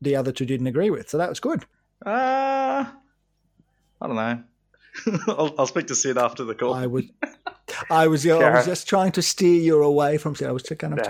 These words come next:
Speaker 1: to
Speaker 3: Nah, it's
Speaker 1: envelop
Speaker 3: fine.
Speaker 1: Sid in the supported cloud.
Speaker 3: It's fine. I appreciate this. Roman, you've been the most supportive guest I've, we've had on. Well,
Speaker 1: I
Speaker 3: for
Speaker 1: got
Speaker 3: me
Speaker 1: you,
Speaker 3: at
Speaker 1: man.
Speaker 3: least.
Speaker 2: It was good.
Speaker 1: I got you,
Speaker 3: For
Speaker 2: No,
Speaker 1: man.
Speaker 3: for me
Speaker 2: no
Speaker 3: at least.
Speaker 2: Bond villains either. No Goldfinger or
Speaker 3: I,
Speaker 2: anything
Speaker 3: I
Speaker 2: like
Speaker 3: wanted
Speaker 2: that.
Speaker 3: to have, I, I, I had,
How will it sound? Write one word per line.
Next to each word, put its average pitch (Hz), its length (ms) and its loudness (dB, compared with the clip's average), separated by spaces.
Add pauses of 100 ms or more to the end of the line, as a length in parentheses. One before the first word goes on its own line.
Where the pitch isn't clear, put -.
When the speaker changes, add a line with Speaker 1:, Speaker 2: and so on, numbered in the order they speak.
(100)
Speaker 1:
to - 60 2
Speaker 3:
Nah, 92 40 0
it's 92 60 0
Speaker 1:
envelop 151 340 2
Speaker 3:
fine. 98 160 0
Speaker 1:
Sid 151 140 0
in 131 120 0
the 123 80 -4
supported 131 520 -6
cloud. 110 360 -10
Speaker 3:
It's - 240 -8
fine. 92 360 -4
I 110 80 2
appreciate 104 440 -4
this. 104 140 -4
Roman, 135 300 0
you've 120 160 -4
been 175 140 0
the 143 60 2
most 117 240 -2
supportive 104 400 -2
guest - 400 -4
I've, 110 140 2 (100)
we've 107 140 -6
had 98 160 -2
on. 95 160 -4 (420)
Well, 127 160 4
Speaker 1:
I 160 60 2
Speaker 3:
for 156 60 -2
Speaker 1:
got 165 140 2
Speaker 3:
me 202 60 0
Speaker 1:
you, 190 60 2
Speaker 3:
at 165 60 0
Speaker 1:
man. 139 220 0
Speaker 3:
least. 143 80 -2
Speaker 2:
It 113 40 -4
was 107 100 -10
good. 101 280 -6 (160)
Speaker 1:
I 139 100 -2
got 135 260 -4
you, - 60 0
Speaker 3:
For 127 60 2
Speaker 2:
No, 190 120 2
Speaker 1:
man. 202 100 -2
Speaker 3:
for - 60 -6
me - 60 2
Speaker 2:
no 175 120 4
Speaker 3:
at 226 80 4
least. - 60 -6
Speaker 2:
Bond 151 280 4
villains 117 360 0
either. 127 280 0 (500)
No 135 240 -4
Goldfinger 117 840 -2
or 101 240 -6 (800)
Speaker 3:
I, 151 200 2
Speaker 2:
anything 113 280 -4
Speaker 3:
I 151 140 6
Speaker 2:
like 185 120 0
Speaker 3:
wanted 127 280 2
Speaker 2:
that. - 20 -14
Speaker 3:
to 127 100 2
have, 107 320 0 (140)
I, 147 220 4 (100)
I, 147 160 4 (160)
I 139 140 4
had, 107 360 0